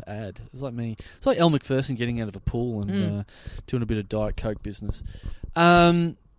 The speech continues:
Speaker 1: she's gone a bit wacko, by the way.
Speaker 2: Elle?
Speaker 1: Mc-, yeah, she's, like, going out or married to some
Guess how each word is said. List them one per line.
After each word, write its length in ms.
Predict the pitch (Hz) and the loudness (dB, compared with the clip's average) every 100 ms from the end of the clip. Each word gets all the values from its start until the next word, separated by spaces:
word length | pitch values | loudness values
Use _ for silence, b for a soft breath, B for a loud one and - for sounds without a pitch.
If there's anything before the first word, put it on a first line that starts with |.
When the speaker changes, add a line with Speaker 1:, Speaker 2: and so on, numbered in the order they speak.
| _ - | _ -10
Speaker 1:
she's 240 | - 196 | -4 0
gone 180 | 156 131 | 2 2
a 40 | |
bit 220 | 101 - 104 | 0 -6 -6
wacko, 420 | 101 95 139 175 | -6 -2 -2 0
by 120 | 104 | -2
the 100 | 90 | -2
way. 300 | 92 156 175 - _ - | -4 -4 -8 -12 _ 4
Speaker 2:
Elle? 280 | 180 175 | 8 8
Speaker 1:
Mc-, 100 | 220 - | 6 0
yeah, 320 | 165 196 120 | -2 -2 -2
she's, 280 | - 196 190 | -6 -10 -6
like, 160 | 123 - _ | -6 -8 _
going 260 | 120 113 110 | -2 0 0
out 120 | 113 | 0
or 80 | 101 | 0
married 300 | 107 113 110 | 0 0 -2
to 200 | 110 98 | -6 -8
some 360 | - 113 113 | -6 -6 -6